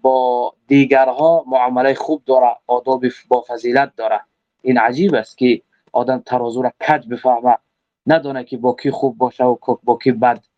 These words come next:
یا با کی باید معامله بهتر داشته باشه.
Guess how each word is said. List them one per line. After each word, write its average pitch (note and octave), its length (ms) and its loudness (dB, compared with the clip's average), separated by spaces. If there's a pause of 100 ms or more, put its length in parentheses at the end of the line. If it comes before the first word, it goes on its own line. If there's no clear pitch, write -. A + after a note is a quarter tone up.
(180)
یا C3+ 100 2
با B2 220 0
کی D#3 160 0
باید B2+ 340 0
معامله B2 440 0
بهتر A#2+ 360 -2
داشته A#2 320 -6
باشه. A#2 360 2